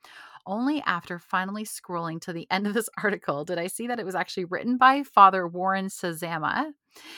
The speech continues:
And so let me give him all the credit here. But he ends the article with this great reminder that God wants us to be happy and will lead us to a place where joy, fulfillment, and happiness are available for us to enjoy.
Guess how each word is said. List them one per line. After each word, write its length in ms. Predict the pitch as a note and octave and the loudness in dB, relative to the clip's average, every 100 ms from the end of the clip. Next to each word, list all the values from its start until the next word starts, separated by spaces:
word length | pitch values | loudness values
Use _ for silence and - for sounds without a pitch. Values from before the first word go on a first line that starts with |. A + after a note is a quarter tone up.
| - - | -10 -2
And 280 | F#3+ F#3+ | 0 0
so 120 | - G#3 | 0 2
let 120 | G#3 | 2
me 80 | A3 | 2
give 180 | G#3 G#3+ | 0 0
him 120 | G3 | 0
all 80 | F3+ | 0
the 80 | |
credit 300 | F#3+ F3+ D#3+ | 0 -2 -2
here. 300 | - C#3+ - - | -4 -4 -4 -2
But 100 | F3 | -4
he 260 | - B3+ B3+ A3 | -2 -6 -4 -2
ends 260 | C4 C#4+ | 0 0
the 120 | B3 | -2
article 400 | G3+ F3+ - F#3+ | 0 -2 -4 -6
with 160 | F3 - | -6 -8
this 160 | F#3 - | -10 -6
great 260 | G#3 - | -4 -4
reminder 580 | G#3 F#3+ F3 E3 D#3 D#3 | -2 0 -2 -2 -6 -4
that 280 | F3+ - - | 0 0 -2
God 280 | G#3 A3 B3 | 0 2 2
wants 600 | G3+ F#3+ F#3+ G#3+ A#3+ A#3 - | -2 -10 0 2 2 -2 -4
us 360 | D3 D3 - - | -4 -4 -12 -16
to 100 | - | -14
be 120 | E3+ | -12
happy 580 | E3 - D#3 - C#3+ - E3+ | -6 -2 -2 -4 -14 -12 -8
and 160 | F3 | -6
will 200 | F3+ F3 | -4 -6
lead 200 | F3+ G3+ | -6 -6
us 200 | G3+ - | -6 -8
to 120 | - F3+ | -10 -10
a 80 | |
place 440 | - - E3 - - | -10 -10 -10 -10 -14
where 180 | E3 D#3 - | -12 -12 -8
joy, 460 | F3 E3 F#3+ C4 - - | -4 -2 -4 -6 -8 -10
fulfillment, 560 | F3+ - F3 E3+ E3+ - | -8 -6 -6 -6 -12 -14
and 100 | E3+ | -14
happiness 540 | E3 E3+ - D#3 D3+ - | -6 -6 -6 -10 -12 -10
are 140 | E3 F3+ | -6 -6
available 640 | E3+ G3 D4+ B3 C#3+ C#3+ | -4 -2 0 -2 -4 -10
for 180 | - - - | -10 -8 -6
us 200 | E3+ - | -8 -10
to 160 | F3+ | -14
enjoy. 560 | F3+ F3+ A#3 C4 A#2+ | -12 -8 -2 -2 -4